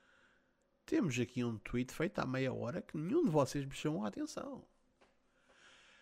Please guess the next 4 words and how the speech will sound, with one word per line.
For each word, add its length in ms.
Existe 880
agora 600
uma 220
conta 540